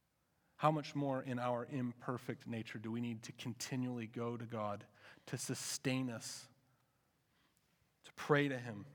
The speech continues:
that we might be able to continue to carry out his will in our lives? Certainly, prayer looks different at different times. When Nehemiah first heard about Jerusalem, he had a season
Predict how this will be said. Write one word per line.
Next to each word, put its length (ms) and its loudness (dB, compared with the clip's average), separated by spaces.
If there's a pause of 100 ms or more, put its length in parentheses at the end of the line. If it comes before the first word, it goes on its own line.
(1160)
that 100 -8
we 80 -2
might 180 0
be 60 -2
able 140 -2
to 60 -6
continue 420 -4
to 80 -6
carry 400 -6
out 380 -2
his 320 -6
will 260 -4
in 80 -4
our 140 -4
lives? 500 -6 (2000)
Certainly, 640 4 (1200)
prayer 380 6
looks 280 2
different 340 4
at 80 -6
different 380 -2
times. 640 -6 (680)
When 120 10
Nehemiah 380 6
first 380 4
heard 460 6 (520)
about 260 6
Jerusalem, 460 4
he 140 2
had 120 4
a 60 0
season 720 2